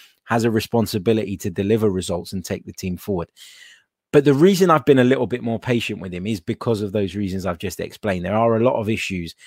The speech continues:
that are historic issues. And I don't mind people getting upset and frustrated by performances, by displays, by decisions,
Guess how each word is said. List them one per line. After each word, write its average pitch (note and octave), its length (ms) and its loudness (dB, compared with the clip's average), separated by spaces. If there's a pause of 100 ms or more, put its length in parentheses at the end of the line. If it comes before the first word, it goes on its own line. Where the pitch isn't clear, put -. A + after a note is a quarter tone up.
(240)
that F2+ 120 0
are - 40 -2
historic G#2+ 680 4
issues. E2+ 440 -6 (460)
And G#2+ 340 2 (1300)
I A#2+ 80 4
don't D3+ 300 6
mind C3+ 340 6
people A#2 300 0
getting G2+ 280 -4
upset - 460 0
and G2+ 100 -10
frustrated G2 560 -4
by G2+ 200 2
performances, G#2 800 -4
by F#2+ 240 0
displays, G2 580 -4
by F#2 220 -2
decisions, G2 720 -4